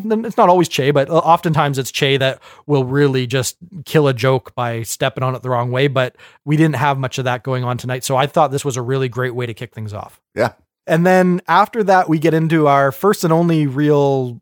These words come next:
Speaker 1: contributor feature for the night. We get Vanessa Bayer and Fred Armisen back. This time, they're reprising the Friends of character. This time, they're talking about their great friend, Vladimir Putin, and how incensed they were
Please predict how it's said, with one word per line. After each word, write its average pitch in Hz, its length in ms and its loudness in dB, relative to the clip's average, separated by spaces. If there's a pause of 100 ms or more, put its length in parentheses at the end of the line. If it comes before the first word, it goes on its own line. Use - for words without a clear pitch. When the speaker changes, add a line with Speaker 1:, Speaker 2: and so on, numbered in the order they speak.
Speaker 1:
contributor 147 520 2
feature 110 380 -10
for 127 160 -10
the 117 80 -10
night. 117 200 -8
We 127 100 -8
get 123 160 -4
Vanessa 143 340 -2
Bayer 139 240 0
and 131 140 -2
Fred 147 160 0
Armisen 147 400 0
back. 120 340 -6 (400)
This 175 220 4
time, 165 380 2
they're 147 200 4
reprising 147 880 2
the 135 300 -2
Friends 160 540 0
of 135 600 0
character. 120 560 -6 (500)
This 139 300 0
time, 147 200 2
they're 135 100 -2
talking 143 320 0
about 131 200 -4
their 135 140 -4
great 156 260 0
friend, 143 280 0
Vladimir 135 360 -2
Putin, 135 460 -6 (300)
and 131 560 -2 (160)
how 135 520 -2 (140)
incensed 139 640 -2
they 135 120 0
were 117 380 -6